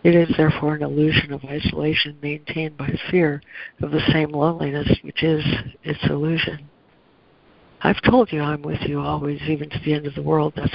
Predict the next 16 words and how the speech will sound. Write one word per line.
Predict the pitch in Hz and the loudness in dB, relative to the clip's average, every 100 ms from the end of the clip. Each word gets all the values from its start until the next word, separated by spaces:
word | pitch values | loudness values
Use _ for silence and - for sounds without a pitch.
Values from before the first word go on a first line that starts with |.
| - | 0
why | 156 143 | 0 2
I | 151 | 0
am | 151 139 | -2 -2
the | 135 | -2
light | 135 139 | -2 -2
of | 143 | -4
the | 139 | -4
world. | 139 139 147 - - _ _ - _ _ _ - - - - - - | -4 -4 -6 -8 -12 _ _ -20 _ _ _ -20 -20 -20 -20 -2 2
And | 151 | 4
if | - 135 | 4 4
I | 165 190 | 4 2
am | 170 151 | 0 0
with | 160 - | -2 0
you | 170 165 180 170 | -4 -6 -8 -12
in | 143 | -16
the | 147 | -14